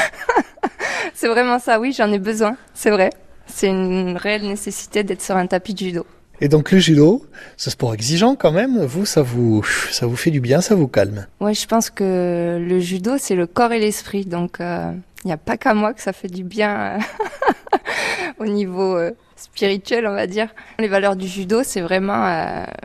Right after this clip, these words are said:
Speaker 1: l'élévation, euh, au niveau du corps et de l'esprit, c'est vraiment ça.
Speaker 2: Le nom est japonais, judo, hein, c'est ça ?
Speaker 1: Oui, c'est la voie de la souplesse. Il faut beaucoup de qualité physique pour être judoka, mais, euh, c'est surtout la souplesse de l'esprit.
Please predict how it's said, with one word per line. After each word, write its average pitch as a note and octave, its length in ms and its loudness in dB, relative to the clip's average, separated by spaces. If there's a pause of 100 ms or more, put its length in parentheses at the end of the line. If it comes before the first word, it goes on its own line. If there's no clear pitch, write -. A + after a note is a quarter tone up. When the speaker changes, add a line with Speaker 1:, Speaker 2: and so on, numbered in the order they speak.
(180)
Speaker 1:
l'élévation, F3+ 720 0
euh, E3 420 -4 (340)
au F3+ 100 -4
niveau F3 280 -2
du E3 140 -10
corps G#3+ 260 -4
et G3+ 80 -6
de F3 120 -8
l'esprit, F#3 380 -10
c'est - 160 -16
vraiment F#3 280 -10
ça. - 120 -20 (240)
Speaker 2:
Le D#3 140 6
nom D3+ 260 4
est B2+ 160 -4
japonais, F3+ 480 2
judo, D3+ 420 0
hein, D3+ 140 -2
c'est B2+ 140 -6
ça ? F3 240 -4 (140)
Speaker 1:
Oui, F#3 80 -12 (100)
c'est - 180 -8
la F3 120 0
voie F3 260 -2
de - 40 -8
la F#3 100 -4
souplesse. - 560 -12 (220)
Il - 40 -20
faut E3+ 140 -2
beaucoup E3+ 260 -4
de - 80 -14
qualité F#3+ 360 0
physique G#3 380 -2
pour F3 140 -2
être E3+ 120 0
judoka, F#3+ 500 0
mais, E3+ 420 -2
euh, F3 40 -6
c'est - 160 -8
surtout - 300 -4
la G3+ 140 2
souplesse G#3+ 420 -2
de G3+ 80 0
l'esprit. F#3+ 380 -4